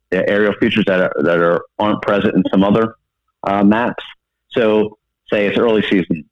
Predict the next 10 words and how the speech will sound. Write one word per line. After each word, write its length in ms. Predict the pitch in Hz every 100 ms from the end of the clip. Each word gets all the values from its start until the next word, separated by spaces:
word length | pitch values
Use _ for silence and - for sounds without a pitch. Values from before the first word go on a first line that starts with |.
| _
you 80 | 90
know, 120 | 87 -
mid-September, 840 | 98 104 - 104 - 104 107 113 - - _ _ _ _ _
we 180 | 107 110
have 400 | 113 101 95 87 - _ _ _
usually, 520 | 95 107 98 95 90
uh, 300 | 85 85 82 82 - _ _ _ _
an 100 | 95
acorn 460 | 101 104 110 90 87
crop 440 | - 90 87 -